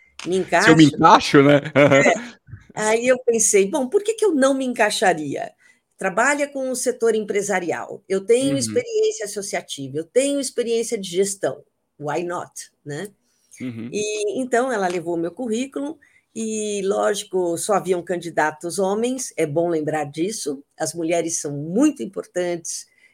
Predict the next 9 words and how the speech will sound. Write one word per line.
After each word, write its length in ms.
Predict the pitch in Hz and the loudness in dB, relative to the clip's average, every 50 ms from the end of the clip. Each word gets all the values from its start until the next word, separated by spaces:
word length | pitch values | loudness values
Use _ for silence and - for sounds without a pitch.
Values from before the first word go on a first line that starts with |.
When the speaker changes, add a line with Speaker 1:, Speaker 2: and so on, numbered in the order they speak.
| _ - | _ -8
Speaker 1:
eu 100 | - 175 | -8 -6
diria, 380 | 165 170 165 156 175 175 170 156 | -4 -6 -6 -4 -2 0 0 0
na 120 | 151 156 156 | -2 -4 -6
divulgação 640 | 151 160 170 180 - 185 170 165 - - 220 233 | -8 -10 -12 -6 -4 -4 -2 -2 -2 -2 -2 0
das 180 | 202 190 196 - | 0 -2 -4 -4
competências 1200 | - - 302 339 - - 240 220 - _ - 262 269 277 262 - - - 131 143 143 - - - - 151 | -6 -6 -6 -4 -2 -2 -2 -2 -2 _ 0 0 0 0 -2 -4 -4 -4 -6 -6 -6 -8 -10 -10 -12 -6
de 160 | 147 156 165 | -2 0 4
outras 400 | 180 208 226 220 - 208 160 160 | 4 4 4 2 0 -6 -6 -4
mulheres, 800 | 165 160 147 147 147 143 147 156 160 190 214 - - - - | -4 -4 -2 0 0 0 0 0 -2 -4 -6 -10 -12 -12 -14